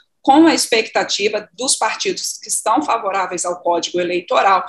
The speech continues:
de que essas regras sejam votadas pelos deputados o mais rapidamente possível, também sejam votadas pelos senadores a tempo delas serem sancionadas pelo presidente da República até outubro, portanto, valendo para as eleições de dois mil e vinte e dois.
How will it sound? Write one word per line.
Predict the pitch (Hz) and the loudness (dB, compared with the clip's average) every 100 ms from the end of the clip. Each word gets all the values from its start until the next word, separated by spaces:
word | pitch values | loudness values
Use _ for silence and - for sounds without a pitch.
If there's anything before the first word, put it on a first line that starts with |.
| - _ - | -10 _ -2
de | - 202 | 0 0
que | - 185 | 2 2
essas | 165 180 160 | 4 2 0
regras | 190 170 160 | 0 0 0
sejam | - - 202 254 320 | 2 4 4 6 4
votadas | 285 277 247 233 - - | 4 2 4 4 2 0
pelos | 214 208 - | 0 -2 -2
deputados | 208 - 196 190 190 190 185 | -6 -4 0 4 4 0 -8
o | |
mais | 185 202 - | -8 -4 -2
rapidamente | 214 214 208 208 - - | 0 0 -4 -4 -6 -4
possível, | - 240 240 285 _ _ - | -2 -2 -4 -10 _ _ -2
também | 196 175 196 269 | 0 4 4 6
sejam | 311 269 254 262 | 6 4 4 4
votadas | 226 233 202 202 - | 0 4 4 4 0
pelos | 202 196 196 | 0 0 2
senadores | 202 185 - 196 190 226 | 2 2 0 0 0 0
a | 277 | 0
tempo | - 226 208 - | -2 -4 -6 -6
delas | 214 208 208 | -2 0 -2
serem | 185 170 170 | -2 -2 -2
sancionadas | - - - - 262 214 214 208 | 0 0 0 0 2 2 2 -2
pelo | 214 196 | -2 -2
presidente | - 196 190 190 185 - | 0 -2 -2 -6 -6 -6
da | - 196 | -4 -2
República | 226 - 185 185 185 202 | -4 0 0 0 0 0
até | - | 2
outubro, | 214 311 - 254 220 185 240 _ _ | 2 2 0 -4 -4 -4 -8 _ _
portanto, | 233 - 208 - | -4 0 0 2
valendo | 247 247 185 - | 2 2 0 0
para | 196 | 0
as | 190 | 2
eleições | 190 220 196 185 | 2 2 -2 -4
de | - | 0
dois | 202 196 | 0 2
mil | 180 | -2
e | |
vinte | 175 196 | -2 -4
e | 277 | -4
dois. | - - - - | -4 -6 -10 -12